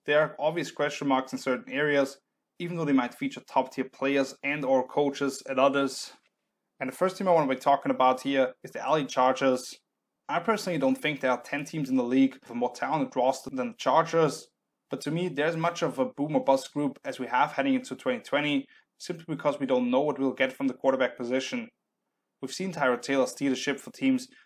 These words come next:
that relied on the rushing attack, and he was allowed to manage games, while Justin Herbert, to me, isn't ready to work complex passing concepts and read the field quite yet, but he's a top ten pick, and those guys historically see the field as rookies, especially these days.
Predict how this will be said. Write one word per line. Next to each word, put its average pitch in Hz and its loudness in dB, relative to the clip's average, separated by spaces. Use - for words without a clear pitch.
that 120 -6
relied 131 4
on 127 0
the 117 -2
rushing 135 2
attack, 127 2
and 135 -6
he 135 -6
was 131 -4
allowed 120 2
to - -12
manage 117 -6
games, 135 2
while 127 -2
Justin 156 -4
Herbert, - -2
to - -8
me, 139 2
isn't 160 -4
ready 131 2
to 127 -16
work 131 -4
complex 123 -4
passing 131 -2
concepts 127 -2
and 131 -6
read 160 -4
the 160 -16
field 135 -2
quite 123 0
yet, 127 2
but - -2
he's 190 -4
a 185 -6
top 151 2
ten 135 2
pick, 135 -4
and 127 -4
those 165 -2
guys 160 2
historically 131 -2
see 135 -6
the 127 -4
field 135 0
as 110 -6
rookies, 131 -2
especially 139 -4
these 127 -2
days. 117 -8